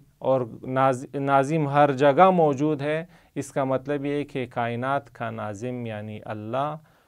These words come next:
لامحدود ہے، اس کی کوئی خاص حد نہیں، وہ لامحدود ہے۔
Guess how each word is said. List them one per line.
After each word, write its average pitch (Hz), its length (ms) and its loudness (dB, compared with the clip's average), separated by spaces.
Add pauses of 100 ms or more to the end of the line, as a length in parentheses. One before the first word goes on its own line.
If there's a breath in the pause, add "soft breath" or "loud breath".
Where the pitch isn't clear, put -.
(160 soft breath)
لامحدود 113 960 0
ہے، 95 160 -20 (640)
اس 143 220 -6
کی 139 160 -4
کوئی 123 300 -4
خاص 135 440 -2 (120)
حد 127 320 -2 (160)
نہیں، 117 520 -8 (680)
وہ 127 180 2
لامحدود 117 760 0
ہے۔ 92 120 -18